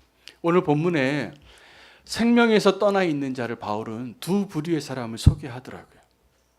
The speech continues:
첫 번째 사람은 이방인입니다. 그 이방인은 총명이 희미해지고 무지함으로 또 그 마음이 굳어짐으로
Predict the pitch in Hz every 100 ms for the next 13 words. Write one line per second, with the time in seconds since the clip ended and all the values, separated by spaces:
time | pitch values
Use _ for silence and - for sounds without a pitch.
0 | _ _ - 170 185 175 196 160 139 123
1 | 156 123 98 147 147 185 175 139 107 95
2 | 85 - _ _ _ _ _ _ _ _
3 | - 160 147 160 170 170 131 143 123 90
4 | - _ _ _ _ _ _ _ _ -
5 | - - - - _ _ - - 254 247
6 | 226 214 208 208 196 - 254 226 196 135
7 | - 104 107 190 - _ _ _ _ _
8 | - 151 202 202 156 127 107 95 120 247
9 | _ _ _ _ _ _ _ - 147 147
10 | 170 156 156 175 185 180 175 151 185 180
11 | 123 95 80